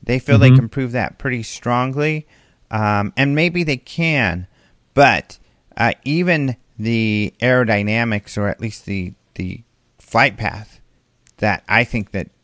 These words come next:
Speaker 1: you know, they have demonstrated, and the other, um, aspects, the physical aspects of,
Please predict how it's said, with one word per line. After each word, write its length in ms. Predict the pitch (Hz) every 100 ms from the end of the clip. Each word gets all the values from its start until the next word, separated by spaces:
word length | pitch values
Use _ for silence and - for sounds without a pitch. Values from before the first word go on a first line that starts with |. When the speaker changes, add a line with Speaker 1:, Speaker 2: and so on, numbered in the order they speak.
| _ _ _
Speaker 1:
you 160 | 107 107
know, 120 | 95
they 180 | 92 101
have 280 | 101 110 95 117 _ _ _ _ _ _ _ _ _ _ _ _
demonstrated, 920 | - 120 117 104 - 107 92 87 85 90 _ - _
and 140 | 117 127
the 120 | 113
other, 440 | 135 147 104 95 - -
um, 260 | 98 95 -
aspects, 640 | 113 107 - 95 90 -
the 140 | - 107
physical 360 | 123 117 107
aspects 540 | 110 101 - - 95 -
of, 220 | 87 -